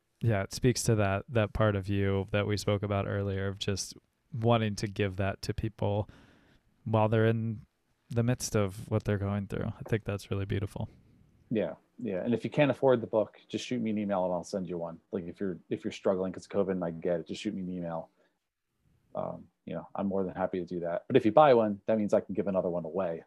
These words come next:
Speaker 2: Uh, like, uh, if you buy a physical, or if you buy, like, yeah, if you buy one, that means I can give a physical one. 'Cause I, 'cause it's funny the way, I don't know if you, if, have you published anything on Amazon?
Speaker 1: No, uh-uh.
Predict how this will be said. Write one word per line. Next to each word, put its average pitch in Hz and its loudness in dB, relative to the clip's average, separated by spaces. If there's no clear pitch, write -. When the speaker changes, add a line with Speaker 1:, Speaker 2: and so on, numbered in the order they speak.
Speaker 2:
Uh, 98 0
like, 87 -6
uh, 90 -6
if - -10
you 87 -8
buy 87 2
a 110 -4
physical, 110 0
or 147 8
if 135 2
you 117 0
buy, 104 8
like, 90 0
yeah, 117 8
if 95 4
you 98 -4
buy 101 6
one, 90 0
that 95 -4
means 101 -4
I 92 0
can 90 -10
give 101 2
a 87 -2
physical 90 -4
one. 85 -8
'Cause - -4
I, 104 2
'cause 113 0
it's 107 -4
funny 123 10
the 104 8
way, 101 8
I 101 6
don't 104 4
know 107 4
if 98 0
you, 107 0
if, 120 -4
have 127 6
you 143 8
published 147 6
anything 139 0
on 120 0
Amazon? 120 -2
Speaker 1:
No, 135 8
uh-uh. 107 -2